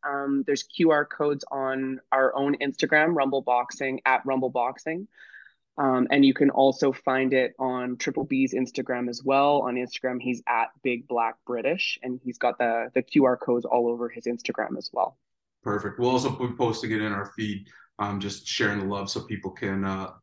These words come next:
Speaker 2: find that and donate as well. Uh,
Speaker 1: Amazing.
Speaker 2: peop-, where people can find you, find out more about your mission, understand what's going on with Rumble, what's the best way?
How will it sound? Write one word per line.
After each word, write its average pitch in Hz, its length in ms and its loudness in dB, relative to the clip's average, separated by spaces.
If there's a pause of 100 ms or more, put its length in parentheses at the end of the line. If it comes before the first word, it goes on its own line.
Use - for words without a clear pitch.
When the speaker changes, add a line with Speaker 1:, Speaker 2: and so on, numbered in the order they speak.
Speaker 2:
find 101 240 -6
that 101 200 -8
and 98 120 -8
donate 95 320 -6
as 98 160 -10
well. 107 280 -10 (380)
Uh, 107 380 -2 (180)
Speaker 1:
Amazing. 147 400 8
Speaker 2:
peop-, - 180 -10 (260)
where 156 220 4
people 175 240 0
can 151 160 0
find 147 360 2
you, 151 100 -2
find 143 240 0
out 139 140 -2
more 139 140 0
about 139 200 -2
your 127 80 -2
mission, 139 680 -2 (140)
understand 135 480 0
what's 127 140 0
going 131 260 4
on 127 180 4
with 123 200 -2
Rumble, 127 480 0 (240)
what's 120 180 -6
the 127 80 -2
best - 300 0
way? 107 320 2